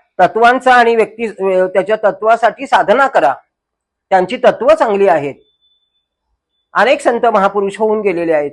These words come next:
त्यांची, त्यांचं ध्येय, त्यांचं तत्व याचं, अ,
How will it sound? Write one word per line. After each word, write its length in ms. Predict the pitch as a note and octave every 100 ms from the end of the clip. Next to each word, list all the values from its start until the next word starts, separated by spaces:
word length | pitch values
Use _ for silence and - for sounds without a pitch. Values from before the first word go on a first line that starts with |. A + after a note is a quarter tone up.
| - _ _ _ _ -
त्यांची, 320 | F#3 F3+ A#3+
त्यांचं 460 | F3+ - F#3+ G3 A3+
ध्येय, 380 | G3+ B3+ B3 F#3+
त्यांचं 400 | F#3 E3 G#3 G3+
तत्व 520 | A3 A#3+ A#3+ F#3+ C3+ - _ _ _ _ D#3
याचं, 280 | F#3 G#3 C4+
अ, 500 | A#3 F#3+ F#3+ F3